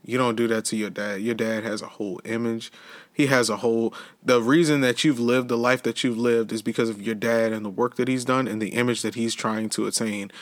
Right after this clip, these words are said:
So what that tells me is that you're a spoiled little brat that wants to ruin the image that has probably put you through, through school, and the shoes and the clothes that you're wearing, the whole lifestyle that you've lived has come from your father. And I think it's very disrespectful.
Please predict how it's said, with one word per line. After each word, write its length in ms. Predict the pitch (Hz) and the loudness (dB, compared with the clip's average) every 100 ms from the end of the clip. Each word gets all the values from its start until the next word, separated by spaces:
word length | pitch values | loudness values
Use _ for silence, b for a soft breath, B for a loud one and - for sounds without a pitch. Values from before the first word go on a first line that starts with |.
| B B | B B
So 200 | - 113 | -4 -2
what 180 | 107 107 | -2 0
that 200 | 156 214 | 0 2
tells 300 | - 127 117 | 2 2 2
me 180 | 123 143 | 2 2
is 160 | 117 110 | 2 0
that 140 | 110 | -2
you're 180 | 117 113 | 0 0
a 40 | |
spoiled 380 | - - 123 123 | -2 2 2 4
little 200 | 123 117 | 2 2
brat 260 | 117 117 110 | 2 2 0
that 100 | 113 | -2
wants 200 | 113 113 | -2 -2
to 80 | |
ruin 280 | 110 113 113 | 0 0 0
the 140 | 110 - | -2 0
image 380 | 123 117 107 - B B | 2 2 -2 -8 B B
that 100 | 107 | 0
has 120 | 113 | 0
probably 380 | - 127 139 131 | 2 2 4 2
put 220 | - 139 170 | 2 0 2
you 120 | 180 | 2
through, 340 | 175 180 175 - | 2 0 -6 -4
through 140 | 139 | -2
school, 680 | - 156 175 180 185 196 190 | 0 2 4 4 4 2 0
and 280 | 113 107 92 B B - | -2 -4 -8 B B -4
the 100 | 104 | 0
shoes 460 | - 147 156 160 127 | 4 6 6 4 0
and 80 | |
the 40 | 113 | 0
clothes 320 | - 135 143 | 2 4 4
that 120 | 143 143 | 2 0
you're 80 | 135 | 2
wearing, 240 | 135 135 | 2 2
the 80 | 123 | 2
whole 220 | 131 147 | 2 2
lifestyle 420 | 127 135 - 120 110 | 2 0 0 0 0
that 180 | 113 | -2
you've 180 | 127 110 | -4 -2
lived 260 | 113 113 104 | 0 0 -2
has 100 | 101 | -6
come 200 | - 113 | -4 -6
from 180 | 117 110 | -6 -6
your 100 | 107 | -6
father. 420 | 117 101 101 - B B - | -4 -4 -4 -8 B B -2
And 80 | 113 | 0
I 40 | |
think 180 | 127 117 | 0 -2
it's 80 | 110 | -2
very 280 | 113 117 113 | 2 2 2
disrespectful. 800 | 113 - - - 87 - - | 0 -2 -6 -4 -6 -6 -12